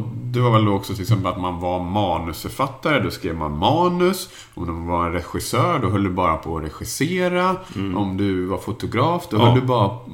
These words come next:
Speaker 1: på med det och du, du kunde bli utbytt, liksom.
Speaker 2: Väldigt tydliga roller och, eh, liksom arbetsuppgifter och man, eh, hade väldigt lite,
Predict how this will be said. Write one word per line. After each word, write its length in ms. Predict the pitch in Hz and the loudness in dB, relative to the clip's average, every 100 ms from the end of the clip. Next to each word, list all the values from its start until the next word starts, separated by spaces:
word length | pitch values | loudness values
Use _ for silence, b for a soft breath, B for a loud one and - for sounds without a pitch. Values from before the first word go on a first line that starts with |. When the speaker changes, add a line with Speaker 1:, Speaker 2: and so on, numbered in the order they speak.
| 110 | -4
Speaker 1:
på 120 | 107 | -2
med 160 | 95 92 | 0 0
det 160 | 131 | 0
och 120 | 131 95 | 0 0
du, 200 | 98 92 | 0 0
du 180 | 98 101 | -4 -2
kunde 180 | 104 | -2
bli 400 | 92 92 90 80 - | 0 2 2 0 0
utbytt, 800 | 147 117 78 107 165 - - - | 2 2 2 4 4 2 -12 -8
liksom. 320 | - 110 101 | -6 -4 2
Speaker 2:
Väldigt 560 | 127 127 127 127 120 - | 6 6 6 2 2 -8
tydliga 720 | - 120 113 110 110 104 98 85 71 | 0 2 2 2 2 2 2 0 -4
roller 720 | 87 92 107 101 98 95 98 92 | -4 0 0 0 -2 -2 -2 -2
och, 380 | 95 90 - | -4 -6 -10
eh, 120 | 92 87 | -6 -6
liksom 340 | 90 104 107 | -6 -6 -6
arbetsuppgifter 1000 | 95 98 92 92 - - 107 98 - 92 | -6 -8 -8 -8 -8 -4 -4 -6 -8 -8
och 340 | 92 92 117 - - b b b b b b | -8 -8 -12 -14 -20 b b b b b b
man, 340 | - 98 98 95 | -8 -6 -4 -4
eh, 200 | 92 71 | -6 -8
hade 640 | 78 101 95 92 90 80 | -4 -4 -2 -2 -2 -4
väldigt 520 | 73 95 107 98 98 | -4 -2 0 -2 -4
lite, 500 | 95 87 - 82 78 | -8 -6 -6 -6 -8